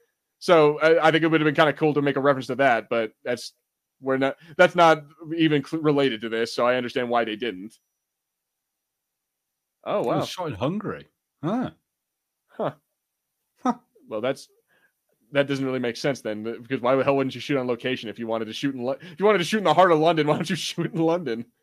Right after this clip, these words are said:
Speaker 2: Uh, that's what, zoning, basically. Costs
Speaker 1: May-
Speaker 2: money to close down streets in London where Hungary's cheaper, I guess.
Speaker 1: Yeah, okay, fair enough.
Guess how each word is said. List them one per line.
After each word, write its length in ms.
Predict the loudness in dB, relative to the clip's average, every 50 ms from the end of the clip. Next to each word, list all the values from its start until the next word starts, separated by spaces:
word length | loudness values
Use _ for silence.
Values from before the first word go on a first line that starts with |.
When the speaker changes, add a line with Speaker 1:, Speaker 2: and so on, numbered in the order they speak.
| _ _ _ -8 -4
Speaker 2:
Uh, 80 | 0 0
that's 260 | 0 0 0 -2 -4
what, 180 | -4 -4 -4 -8 -14 -12 -4
zoning, 500 | -2 0 0 0 0 -4 -6 -6 -8 -10 -14 _ -6
basically. 560 | -4 -4 -4 -4 -6 -6 -4 -4 -6 -6 -8 _ _ _ _ _ _ -20 _ _ _ _ _
Costs 320 | -4 -2 -2 -2 -4 -8 -8
Speaker 1:
May- 120 | -6 -4
Speaker 2:
money 240 | -4 -4 -4 -6 -6
to 180 | -8 -10 -10 -12 -14 _
close 260 | -6 -4 -4 -4 -4 -4
down 260 | -6 -6 -6 -6 -8
streets 440 | -10 -10 -10 -8 -8 -8 -10 -12 -12
in 100 | -10 -10
London 300 | -8 -8 -10 -10 -8 -8
where 180 | -8 -10 -10 -12 -16 _ _ -16
Hungary's 360 | -14 -12 -10 -10 -10 -10 -10
cheaper, 380 | -10 -10 -10 -8 -8 -8 -8 -8
I 60 | -8
guess. 300 | -8 -8 -8 -8 -10 -14 _ _ _ _ _ _ _ _ _ _ -6
Speaker 1:
Yeah, 240 | -4 -2 -2 -2 -4 -6 -8
okay, 300 | -8 -6 -4 -4 -4 -4
fair 180 | -2 -4 -4 -4
enough. 260 | -4 -6 -8 -8